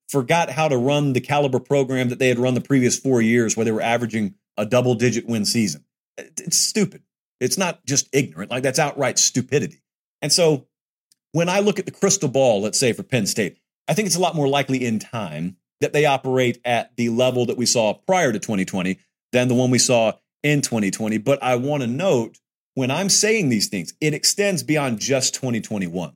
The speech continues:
This is not necessarily a twenty twenty-one prediction segment. The ceiling on this particular season, and the reason I'm so guarded in the language I'm using,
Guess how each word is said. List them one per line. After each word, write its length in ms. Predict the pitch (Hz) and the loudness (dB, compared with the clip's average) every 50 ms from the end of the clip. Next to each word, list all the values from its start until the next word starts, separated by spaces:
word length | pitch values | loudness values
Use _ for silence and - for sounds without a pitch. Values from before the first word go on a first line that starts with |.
| _ - | _ -2
This 140 | 143 147 - | 0 0 0
is 60 | 139 | 0
not 180 | 151 147 135 | -2 -2 -2
necessarily 440 | 143 139 120 - - - 139 123 117 | 0 0 0 0 0 -2 -2 -2 -2
a 80 | 110 98 | -2 -2
twenty 340 | - - - 139 139 131 127 | -4 -6 -6 -4 -4 -4 -4
twenty-one 680 | - - 131 120 117 113 113 117 117 110 107 98 95 - _ _ _ - | -4 -6 -4 -4 -2 -2 -2 -2 0 0 -2 -2 -4 -8 _ _ _ -6
prediction 480 | 117 107 127 131 131 - - 92 82 80 | -2 0 0 0 2 0 -2 -2 -2 -2
segment. 400 | - - 95 85 73 73 - _ _ _ _ _ _ _ _ _ _ _ | -2 0 0 -2 -4 -8 -16 _ _ _ _ _ _ _ _ _ _ _
The 100 | - 139 | 2 2
ceiling 680 | 131 - - - 190 220 247 254 180 120 107 104 107 107 - - | 4 4 4 4 2 2 2 2 2 2 2 2 0 -2 -2 -2
on 180 | 123 120 113 | -2 0 2
this 160 | 113 139 135 | 2 2 0
particular 520 | - - - - - 269 - - 247 104 87 | 0 -4 -4 -2 -2 -2 -2 -2 -4 -4 -4
season, 300 | - - 95 95 101 127 | -4 -2 -2 -2 -2 -2
and 80 | 113 | -2
the 60 | 120 123 | 0 2
reason 240 | 151 151 131 127 | 2 2 2 0
I'm 80 | 117 110 | -2 -2
so 140 | - 127 113 | 0 -2 -2
guarded 640 | 98 90 98 104 120 147 151 98 80 80 80 95 - _ _ _ - | -2 -2 -2 0 0 0 0 0 -4 -6 -8 -8 -12 _ _ _ -6
in 100 | 117 120 | -4 -2
the 80 | 113 107 | 0 0
language 380 | 110 127 160 175 147 113 110 | 0 0 0 0 0 0 0
I'm 160 | 110 95 98 | 0 -2 0
using, 360 | 98 98 98 95 92 101 92 | 0 0 0 0 -2 -4 -6